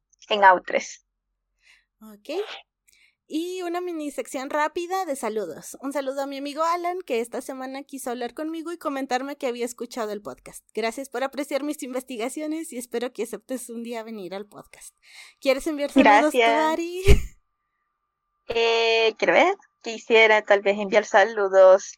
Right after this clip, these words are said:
Speaker 1: a algunos de mis amigos con el que en algún momento he hecho roleplay. A Wolfie, a Ana, pues a ti.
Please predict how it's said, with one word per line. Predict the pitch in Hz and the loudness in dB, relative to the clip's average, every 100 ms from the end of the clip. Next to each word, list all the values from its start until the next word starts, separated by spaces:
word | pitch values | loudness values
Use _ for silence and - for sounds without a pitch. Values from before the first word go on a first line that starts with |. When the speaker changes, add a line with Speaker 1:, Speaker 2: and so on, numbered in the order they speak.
| - | 4
Speaker 1:
a | 196 190 180 - - _ _ _ - | 8 8 8 4 0 _ _ _ -2
algunos | 226 220 220 214 214 | 0 0 0 2 2
de | 220 202 | 0 -4
mis | 196 196 - | -4 -10 -8
amigos | 220 214 226 208 - - _ _ _ _ | -6 -2 2 2 0 -18 _ _ _ _
con | - 214 | 2 4
el | 196 190 | 4 0
que | - 185 185 226 _ _ | 0 2 2 -2 _ _
en | 233 240 | 2 2
algún | 233 240 233 | 2 2 2
momento | 226 208 220 220 196 | 2 4 2 4 6
he | 190 190 185 | 6 6 4
hecho | - - 190 | 0 -4 0
roleplay. | 180 202 302 320 - _ - | 0 0 -4 -6 -16 _ 2
A | 196 | 4
Wolfie, | 214 226 - 214 214 214 _ _ | 6 4 2 -8 -8 -10 _ _
a | 175 175 | 6 8
Ana, | 180 190 185 202 - _ _ _ _ | 6 4 0 0 -6 _ _ _ _
pues | - 208 | 4 4
a | 196 | 4
ti. | - 180 208 269 | 0 -6 -6 -6